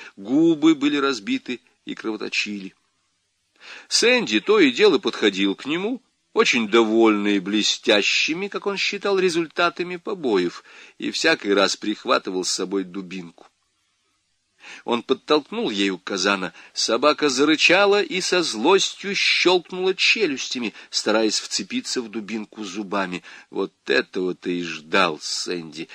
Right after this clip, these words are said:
Он тут же снова пустил в ход дубинку. И Казан не выдержал. Он заскулил и попытался спрятаться за бревно,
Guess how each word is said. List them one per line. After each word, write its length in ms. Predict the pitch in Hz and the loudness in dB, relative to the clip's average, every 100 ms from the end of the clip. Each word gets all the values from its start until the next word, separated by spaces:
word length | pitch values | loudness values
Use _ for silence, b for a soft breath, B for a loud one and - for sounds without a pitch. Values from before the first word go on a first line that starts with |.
| B | B
Он 260 | 95 98 98 | -4 -4 -4
тут 420 | - 147 185 190 | 2 4 4 2
же 240 | 147 185 | 4 4
снова 640 | - - 131 147 156 151 156 | 4 2 2 4 4 2 -2
пустил 580 | - 135 131 - 123 123 | -6 -10 -8 -10 -10 -12
в 60 | |
ход 300 | - 110 107 | -6 -6 -4
дубинку. 560 | 92 101 107 101 - - _ _ _ _ _ _ _ | -6 -8 -8 -10 -14 -20 _ _ _ _ _ _ _
И 140 | - 92 | -10 -10
Казан 720 | - 95 87 92 147 147 139 _ _ _ _ _ - | -4 -2 0 2 2 0 -6 _ _ _ _ _ -16
не 180 | 92 | -10
выдержал. 580 | 92 92 85 85 87 90 _ _ _ _ _ _ _ _ _ _ _ - | -8 -8 -6 -10 -10 -12 _ _ _ _ _ _ _ _ _ _ _ -10
Он 160 | 92 | -4
заскулил 560 | 95 101 113 127 185 165 - _ _ _ _ _ _ - | 0 0 0 0 0 -4 -10 _ _ _ _ _ _ -20
и 80 | |
попытался 500 | - - 107 101 - | -14 -8 -4 -4 -2
спрятаться 640 | - - 117 170 160 - 147 | -4 0 2 2 -2 -10 -8
за 120 | 143 | -8
бревно, 520 | 135 131 117 101 104 | -8 -8 -4 -4 -6